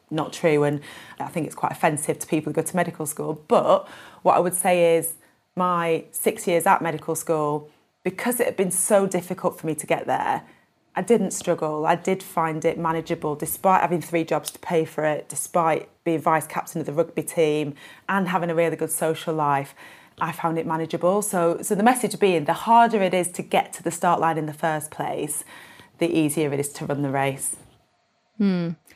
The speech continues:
Speaker 2: Well, you just seemed like you just weren't gonna give up. That was what you wanted to do, and you just kept on going.
Speaker 1: Yeah.
Speaker 2: Um, would you say that when you were younger, you were always quite headstrong? 'Cause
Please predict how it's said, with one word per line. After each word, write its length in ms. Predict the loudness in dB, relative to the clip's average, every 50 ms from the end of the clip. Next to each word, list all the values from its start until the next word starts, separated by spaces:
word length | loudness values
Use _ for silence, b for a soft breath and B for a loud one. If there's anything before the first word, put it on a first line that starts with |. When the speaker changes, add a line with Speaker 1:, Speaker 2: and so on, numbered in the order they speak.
| b
Speaker 2:
Well, 100 | 0 2
you 120 | 4 4 4
just 180 | 2 0 0
seemed 180 | 2 2 2 4
like 160 | 4 2 2
you 100 | 0 -2
just 260 | -2 -2 -4 0 4
weren't 240 | 4 6 4 4 2
gonna 180 | 0 -2 -2 0
give 180 | 0 2 4
up. 220 | 6 6 6 4 2
That 120 | 0 0
was 160 | 0 0 0
what 140 | 0 -2 -2
you 100 | -2 -4
wanted 280 | -2 -2 -2 -2 -2 -4
to 80 | -2
do, 300 | 2 2 2 4 2 2
and 140 | 0 0 0
you 60 | -2
just 240 | -2 -4 -6 -6 -4
kept 280 | -2 -2 -2 -2 0 0
on 180 | 2 2 4
going. 480 | 6 6 6 6 4 2 0 0 -2 -2 -4 _ _ B B B B B B B B B
Speaker 1:
Yeah. 340 | 4 6 8 8 8 8 8
Speaker 2:
Um, 320 | 8 6 4 2 0 -4 -8 _ _ _ _ _ _ _ _ _ _ _ _ _ _ _ _ _ _ _ 2
would 180 | 4 4 8 8
you 80 | 8
say 280 | 8 8 8 8 8 8
that 260 | 8 8 6 6 6
when 240 | 6 8 8 10 10
you 100 | 10 10
were 80 | 8 8
younger, 840 | 8 8 8 8 8 8 8 8 8 8 8 8 6 6 2 0 _ _ _ _ _ _ _ _ _ _ _ _ _ _ _ _ _ _ _ _ _ -8 0 4
you 180 | 6 8 8
were 80 | 8 10
always 300 | 10 10 10 10 8 4
quite 260 | 2 2 4 4 4
headstrong? 600 | 6 4 4 4 4 2 2 2 4 4 2 2
'Cause 360 | 0 0 0 0 0 -4 -10